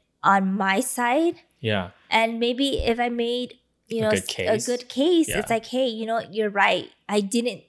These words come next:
Speaker 1: maybe you
Speaker 2: I
Speaker 1: didn't
Speaker 2: didn't even
Speaker 1: think
Speaker 2: think
Speaker 1: it
Speaker 2: about it,
Speaker 1: thor-,
Speaker 2: yeah.
Speaker 1: thoroughly 'cause it's your mom.
Speaker 2: I
Speaker 1: It's
Speaker 2: want,
Speaker 1: your
Speaker 2: I, I'm gonna say, "Oh, it would be so awesome,"
Speaker 1: Yeah, it's,
Speaker 2: you know,
Speaker 1: it's,
Speaker 2: like,
Speaker 1: it's
Speaker 2: yeah.
Speaker 1: a soft spot, right? It's like, it's
Speaker 2: Yeah.
Speaker 1: your mom. It's like, of course you're gonna wanna say yes. You don't
Speaker 2: Yeah.
Speaker 1: wanna be, you know, the person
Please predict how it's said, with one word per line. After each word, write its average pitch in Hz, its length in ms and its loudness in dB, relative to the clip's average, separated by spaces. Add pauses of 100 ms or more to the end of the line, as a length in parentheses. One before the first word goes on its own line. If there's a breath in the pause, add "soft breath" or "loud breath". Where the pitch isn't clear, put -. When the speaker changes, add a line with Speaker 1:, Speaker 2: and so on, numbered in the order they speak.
Speaker 1:
maybe 277 200 6
you 285 260 -2
Speaker 2:
I - 20 0
Speaker 1:
didn't 170 180 0
Speaker 2:
didn't - 40 2
even 196 120 4
Speaker 1:
think - 60 0
Speaker 2:
think - 120 0
Speaker 1:
it 269 60 2
Speaker 2:
about 151 280 0
it, - 60 0
Speaker 1:
thor-, 113 60 -2
Speaker 2:
yeah. 131 300 -4
Speaker 1:
thoroughly 240 520 -2
'cause 254 240 -4 (340 loud breath)
it's 247 200 2
your 262 100 0
mom. 240 360 0
Speaker 2:
I 120 60 0
Speaker 1:
It's 120 100 2
Speaker 2:
want, 139 160 0
Speaker 1:
your - 80 -6
Speaker 2:
I, 135 120 -2
I'm - 60 -4
gonna 143 140 0
say, - 200 -2
"Oh, 196 180 2
it 196 40 0
would 196 80 0
be 196 80 0
so - 220 2
awesome," 180 380 0
Speaker 1:
Yeah, 165 100 -2
it's, 269 140 -2
Speaker 2:
you 131 60 -2
know, 139 100 -2
Speaker 1:
it's, 156 60 0
Speaker 2:
like, 123 320 -6
Speaker 1:
it's 240 120 -4
Speaker 2:
yeah. 269 60 0
Speaker 1:
a - 20 -6
soft 269 340 -2
spot, 165 360 0
right? 208 260 2
It's 220 160 -4
like, 233 200 -2
it's 202 300 0
Speaker 2:
Yeah. 247 80 -2
Speaker 1:
your 233 100 0
mom. 202 560 2
It's 190 120 -6
like, 220 140 0
of - 240 0
course 285 580 -2
you're 233 100 -2
gonna 214 320 0
wanna 208 280 -2
say 208 160 -4
yes. 190 440 -2
You 247 120 4
don't 262 100 2
Speaker 2:
Yeah. - 60 0
Speaker 1:
wanna 247 160 0
be, 202 300 -4 (400 loud breath)
you 226 120 0
know, 208 120 2
the 190 140 -2
person 202 640 -2